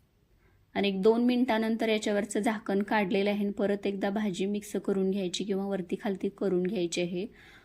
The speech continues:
म्हणजे भाजी सगळीकडून छानपैकी शिजली जाते. तर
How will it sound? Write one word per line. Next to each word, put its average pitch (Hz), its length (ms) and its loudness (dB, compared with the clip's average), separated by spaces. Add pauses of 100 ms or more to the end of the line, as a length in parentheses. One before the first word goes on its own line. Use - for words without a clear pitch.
(120)
म्हणजे 202 280 6
भाजी 208 320 0
सगळीकडून 196 640 0
छानपैकी 196 560 -2
शिजली 185 420 2
जाते. 180 420 0 (720)
तर 214 100 4